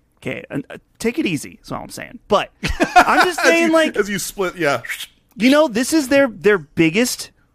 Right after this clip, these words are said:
Speaker 1: game, um, for, I mean, this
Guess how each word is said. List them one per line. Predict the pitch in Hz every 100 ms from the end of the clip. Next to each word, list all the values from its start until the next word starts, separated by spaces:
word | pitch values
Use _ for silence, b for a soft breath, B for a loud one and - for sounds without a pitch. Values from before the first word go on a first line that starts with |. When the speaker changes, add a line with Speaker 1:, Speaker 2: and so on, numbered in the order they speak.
| -
Speaker 1:
game, | 156 117 131 190 233 _ _
um, | 147 139 143 139 139 139 _ -
for, | 143 143 147 147 143
I | 139
mean, | 147 147
this | 143 135 - -